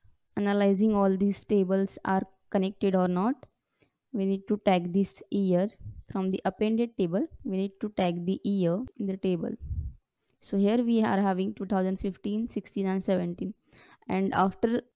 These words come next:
appending this table, we can create any visual that we want to analyze the,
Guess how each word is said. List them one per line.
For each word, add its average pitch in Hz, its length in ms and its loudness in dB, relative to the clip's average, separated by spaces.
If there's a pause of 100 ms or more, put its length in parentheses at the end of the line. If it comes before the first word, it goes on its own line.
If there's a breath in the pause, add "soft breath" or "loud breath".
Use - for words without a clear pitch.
appending 190 560 2
this 226 200 0
table, 220 360 0
we 202 140 0
can 202 260 0
create 208 280 2
any 196 260 2
visual 208 460 4
that 180 240 2
we 190 120 2
want 185 400 0 (420)
to 220 120 0
analyze 185 680 2
the, 254 200 0